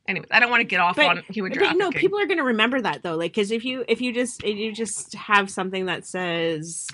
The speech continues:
Speaker 1: Be kind.
Speaker 2: "Be kind," which you do have.
Speaker 1: Yes.
Speaker 2: But if you have something that's kinda, like, quirky, people are gonna
Speaker 1: Yes.
Speaker 2: remember that and be like, "Well, yeah, why would I date a drug dealer? Wait a second, I am dating a drug
Speaker 1: <laughs>
Speaker 2: dealer." Like,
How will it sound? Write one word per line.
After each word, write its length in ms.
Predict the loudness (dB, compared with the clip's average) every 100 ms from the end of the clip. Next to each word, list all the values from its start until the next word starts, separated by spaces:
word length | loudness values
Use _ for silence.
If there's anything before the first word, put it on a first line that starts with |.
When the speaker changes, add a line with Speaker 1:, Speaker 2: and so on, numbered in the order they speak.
| -8
Speaker 1:
Be 100 | -6
kind. 420 | -2 0 0 -2 -8
Speaker 2:
"Be 160 | -2 -2
kind," 580 | 2 4 4 2 -8 -14 _ _
which 260 | -6 -4 -4
you 80 | -2
do 160 | -2
have. 280 | -2 -6 0
Speaker 1:
Yes. 280 | 4 4 2 -20 _
Speaker 2:
But 100 | 0
if 100 | 0
you 80 | 0
have 140 | -2
something 280 | -2 -2 0
that's 240 | -2 -4 -6
kinda, 300 | -6 -4 -2
like, 320 | -2 -4 -8 -20 _ _ -4
quirky, 800 | 2 4 2 -2 0 0 -2 -10 -6
people 220 | -4 0
are 40 |
gonna 120 | 4 6
Speaker 1:
Yes. 160 | 6
Speaker 2:
remember 380 | 6 2 2 0
that 140 | 0 0
and 80 | -2
be 80 |
like, 300 | -4 -6 -8 _ _ _ -20 -12
"Well, 160 | -10 -10
yeah, 240 | -10 -8
why 220 | -6 -6
would 180 | -6 -6
I 60 | -6
date 240 | -4 -6
a 60 | -6
drug 240 | -8 -10
dealer? 260 | -8 -8 -4
Wait 160 | 0 0
a 60 |
second, 280 | 0 -2 2
I 60 | 4
am 260 | 4 2
dating 300 | 0 0 2
a 40 | 6
drug 240 | 8 8
Speaker 1:
<laughs> 20 |
Speaker 2:
dealer." 360 | 6 2 2 2
Like, 380 | 4 4 2